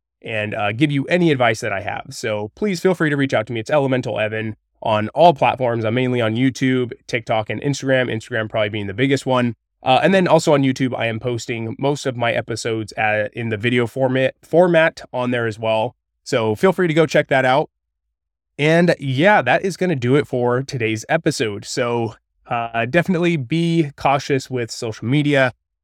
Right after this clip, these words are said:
Use it as a tool for good and for expanding your knowledge and, you know, creating a better life. And you guys already know the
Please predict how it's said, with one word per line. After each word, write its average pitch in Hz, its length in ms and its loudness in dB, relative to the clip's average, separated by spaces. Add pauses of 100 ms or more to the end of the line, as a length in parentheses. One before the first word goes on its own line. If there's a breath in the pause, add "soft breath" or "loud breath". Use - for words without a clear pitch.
Use 147 240 0
it 143 80 2
as 123 160 0
a 113 160 -6
tool 131 560 -2
for 110 220 -8
good 117 460 0
and 107 240 -6
for 107 360 -4
expanding 120 680 -2
your 104 160 -4
knowledge 120 420 0
and, 107 300 -6 (320)
you 117 100 -6
know, 98 120 -4
creating 123 480 -2
a 110 80 -4
better 107 320 -2
life. 139 340 2 (560)
And 110 320 -2
you 165 120 0
guys 156 180 4
already 123 200 2
know 110 420 0
the 107 440 -8